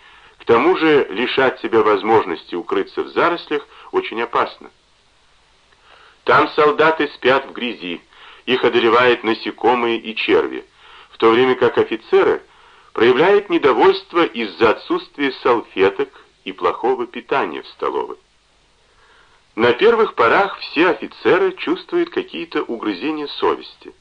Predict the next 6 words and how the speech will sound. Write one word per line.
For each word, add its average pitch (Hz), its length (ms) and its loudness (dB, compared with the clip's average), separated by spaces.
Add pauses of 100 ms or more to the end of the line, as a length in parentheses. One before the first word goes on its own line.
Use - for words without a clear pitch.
(520)
Выпускникам 127 760 0
училищ 143 600 -4
привилегии 92 720 -4 (400)
кажутся 143 540 0
сначала 117 540 0
незаслуженными, 127 960 -2